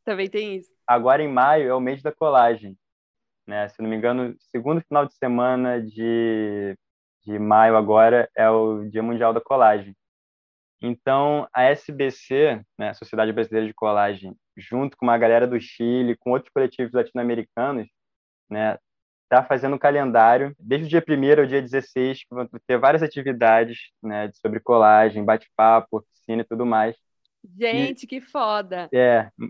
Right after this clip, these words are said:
Speaker 2: segue lá,
Speaker 1: Eu
Speaker 2: né,
Speaker 1: vou
Speaker 2: o
Speaker 1: falar,
Speaker 2: nosso
Speaker 1: meu, eu nem sabia, eu nem sabia que maio, olha, e meio que inconsciente eu tô
Speaker 2: É.
Speaker 1: soltando essa série, né? De,
Speaker 2: <laughs>
Speaker 1: olha que doido.
Speaker 2: Pois é, pois é. Não é à toa.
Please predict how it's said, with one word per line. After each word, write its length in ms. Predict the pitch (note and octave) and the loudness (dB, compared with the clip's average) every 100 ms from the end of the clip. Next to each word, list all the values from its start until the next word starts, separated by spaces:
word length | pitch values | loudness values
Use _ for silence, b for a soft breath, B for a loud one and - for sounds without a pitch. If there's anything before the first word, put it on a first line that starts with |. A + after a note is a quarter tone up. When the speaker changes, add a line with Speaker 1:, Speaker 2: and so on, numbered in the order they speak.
| _ | _
Speaker 2:
segue 320 | - C3+ D3+ E3 | -2 0 4 6
lá, 340 | C#3+ C#3+ C3+ | 8 8 6
Speaker 1:
Eu 120 | A#2+ | 4
Speaker 2:
né, 0 | |
Speaker 1:
vou 120 | - - | 2 4
Speaker 2:
o 0 | |
Speaker 1:
falar, 240 | C#4+ B3 | 2 2
Speaker 2:
nosso 180 | B2+ - - | -2 -6 -10
Speaker 1:
meu, 240 | B3 D4 | -2 0
eu 100 | B3 | 0
nem 220 | A#3+ B3 D4 | 0 -4 -4
sabia, 800 | - D#4 A#3+ G#3+ B3 C#4 D4+ - A3+ | -4 -4 -6 -8 -6 -2 -4 -4 -8
eu 80 | |
nem 160 | A#3 C4 | -6 -8
sabia 520 | - E4 C4 C4 C#4 | -4 -4 -4 -6 -8
que 140 | C#4 D#4 | -6 -6
maio, 420 | C4+ A#3 A#3+ C4 | -2 -2 -2 -4
olha, 360 | - G#3+ B3+ C#4+ _ _ | -2 -2 -2 -6 _ _
e 120 | - | -12
meio 220 | G#3 A#3+ A#3+ | -4 -4 -4
que 100 | C4+ | -6
inconsciente 840 | C#4 C4+ D#4 - E4 C4 A#3+ C4+ | -4 -4 -4 -2 0 0 -2 -6
eu 80 | D#4+ | -6
tô 140 | - D#4 | -6 -2
Speaker 2:
É. 60 | |
Speaker 1:
soltando 320 | C4+ C4+ B3+ B3 | 0 4 2 0
essa 200 | C#4 - | -4 -4
série, 460 | - A#3+ G#3 F#3+ | 0 0 0 -4
né? 220 | F#3+ F#3+ | -6 -8
De, 300 | G3+ A#3 A3+ D#3 | -8 -10 -8 -2
Speaker 2:
<laughs> 200 | D3+ C#3 | 0 0
Speaker 1:
olha 220 | G3 A#3 | -2 -6
que 160 | A#3+ D#4 | -8 -8
doido. 520 | C#4+ A3+ E3+ E3+ D#3 | -4 -4 -6 2 6
Speaker 2:
Pois 140 | D3+ E3+ | 6 6
é, 240 | F3 F3 | 6 4
pois 300 | D#3 E3 F3 | 4 2 2
é. 360 | D#3+ E3 D#3+ B2+ _ _ _ _ - | 2 4 2 0 _ _ _ _ -6
Não 200 | B2+ D3 | -2 2
é 80 | D3 | 4
à 60 | D3+ | 2
toa. 420 | - A#2 G#2+ | 2 0 0